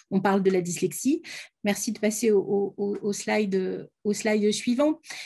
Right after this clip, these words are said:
Donc, ces troubles, euh, qui ont été reconnus comme entrant dans le champ du handicap, euh, par la loi, euh, pour l'égalité et le droit à l'autonomie des personnes,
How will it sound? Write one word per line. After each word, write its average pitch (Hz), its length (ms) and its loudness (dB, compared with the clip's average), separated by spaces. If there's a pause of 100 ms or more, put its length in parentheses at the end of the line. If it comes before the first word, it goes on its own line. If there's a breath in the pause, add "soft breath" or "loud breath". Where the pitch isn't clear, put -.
(200 loud breath)
Donc, 254 180 8
ces 247 200 4
troubles, 233 580 4 (140)
euh, 220 400 6
qui 220 180 -2
ont 233 140 4
été 247 320 0
reconnus 247 680 2
comme 208 220 -2
entrant 226 320 -4
dans 202 160 -2
le 202 100 0
champ 247 220 2
du 226 100 0
handicap, 220 500 -4 (680 loud breath)
euh, 202 140 2
par 208 200 2
la 208 140 6
loi, 240 360 4 (120)
euh, 185 60 -2
pour 208 360 -2
l'égalité 233 720 4
et 196 40 6
le 190 120 4
droit 202 280 2
à 214 120 -2
l'autonomie 208 540 0
des 185 80 -8
personnes, 190 440 -2